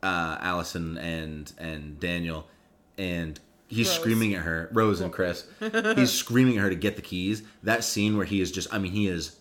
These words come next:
Speaker 1: spitting, he's screaming so hard, and then he's calm again, and then he's spit, like, he, just the emotions he's going through
Speaker 2: Yeah.
Speaker 1: are so raw and so on display, he can't even hide it.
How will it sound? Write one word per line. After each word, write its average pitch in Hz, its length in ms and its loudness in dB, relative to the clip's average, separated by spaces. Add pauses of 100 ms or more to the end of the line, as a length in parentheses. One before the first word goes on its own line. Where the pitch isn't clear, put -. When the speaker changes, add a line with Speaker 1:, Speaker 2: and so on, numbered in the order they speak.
(100)
Speaker 1:
spitting, 98 680 4
he's 87 140 -4
screaming 90 320 -4
so 85 140 -4
hard, 80 320 -2 (300)
and 95 120 -2
then 101 100 2
he's 95 120 -2
calm 98 300 0
again, 85 420 -2 (320)
and 107 100 0
then 107 120 2
he's 104 140 2
spit, - 220 0
like, 104 100 0
he, 110 240 0
just 104 200 0
the 117 80 2
emotions 113 480 4
he's 117 180 0
going 95 320 0
through 80 320 -4
Speaker 2:
Yeah. 175 220 -8 (180)
Speaker 1:
are 95 80 -4
so 110 200 4
raw 87 500 2 (300)
and 92 320 -2
so 101 720 2
on 101 220 2
display, 92 580 -2
he 90 100 -4
can't 107 200 2
even 90 160 0
hide 90 240 0
it. 80 180 -2